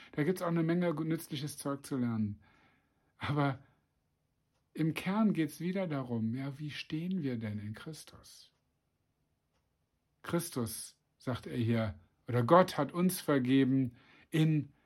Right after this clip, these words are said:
Christus. Weil Jesus Christus für uns am Kreuz gestorben ist, haben wir Vergebung bei Gott. Das ist das große Geschenk des Kreuzes. Der, die, der Losungsvers heute, vielleicht hast du ihn auch gelesen,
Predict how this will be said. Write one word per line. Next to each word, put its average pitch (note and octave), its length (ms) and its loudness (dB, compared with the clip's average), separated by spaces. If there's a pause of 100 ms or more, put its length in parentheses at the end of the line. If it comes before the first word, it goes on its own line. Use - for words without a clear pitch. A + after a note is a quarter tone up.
(120)
Christus. B2 580 -2
Weil E3 220 6
Jesus D#3+ 280 4
Christus F3 420 -2
für D#3+ 120 -2
uns D#3 180 -6
am C#3+ 140 0
Kreuz D#3+ 280 0
gestorben D3 520 2
ist, B2+ 280 -6 (460)
haben C3+ 260 4
wir C#3 140 6
Vergebung C#3 680 0
bei A#2+ 160 0
Gott. A2 440 -6
Das C3+ 200 -8
ist D3+ 160 -10
das - 200 -10 (420)
große F#3+ 380 6
Geschenk E3+ 420 2
des D3+ 180 0
Kreuzes. - 720 -2 (560)
Der, C#3+ 240 4
die, C#3 340 8
der C3+ 140 4
Losungsvers D#3+ 840 6
heute, D#3 240 4
vielleicht C#3+ 220 -2
hast D3+ 160 -6
du D#3 40 -2
ihn D3 80 -2
auch C#3+ 140 0
gelesen, C3+ 600 2